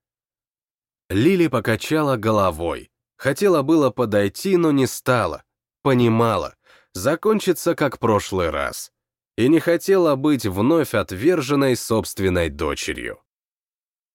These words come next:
«А теперь выросла и стала интересной?» На лице Марии появилась кривая полуулыбка. Она хмыкнула, собираясь добавить, что мнимый муж,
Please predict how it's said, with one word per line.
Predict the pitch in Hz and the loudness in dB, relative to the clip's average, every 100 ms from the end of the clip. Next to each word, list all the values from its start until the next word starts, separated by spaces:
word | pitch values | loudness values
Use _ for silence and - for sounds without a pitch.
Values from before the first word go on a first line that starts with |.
| _ _ _ _ | _ _ _ _
«А | 160 156 | -2 0
теперь | 180 170 175 156 | 0 2 2 2
выросла | 185 208 185 - 165 | 2 2 2 0 0
и | 156 | 0
стала | - 180 180 165 | 2 2 2 0
интересной?» | 156 175 233 311 220 123 82 _ _ _ _ _ _ _ _ _ | 0 0 0 -2 0 -4 -4 _ _ _ _ _ _ _ _ _
На | 80 87 | -6 -2
лице | 107 113 - 143 | 0 -2 0 2
Марии | 127 120 165 151 | 2 2 2 2
появилась | 127 104 110 127 156 175 151 120 - | 0 0 2 2 2 2 2 -2 -4
кривая | 113 123 113 160 160 147 | 0 2 2 0 2 0
полуулыбка. | - 135 120 104 95 87 78 69 - - _ _ _ _ _ - | 0 2 4 4 2 0 -4 -8 -12 -14 _ _ _ _ _ -2
Она | 147 143 135 | 2 2 2
хмыкнула, | - 131 127 90 95 73 62 _ _ - | 0 2 2 0 -4 -6 -8 _ _ -14
собираясь | - 156 147 160 151 127 104 | -4 0 2 2 0 -2 -2
добавить, | 120 120 139 151 107 87 | -2 0 0 -2 -2 -4
что | - 117 110 | -2 0 2
мнимый | 117 151 147 127 110 | 2 4 4 4 2
муж, | 113 170 127 - | 4 2 2 -4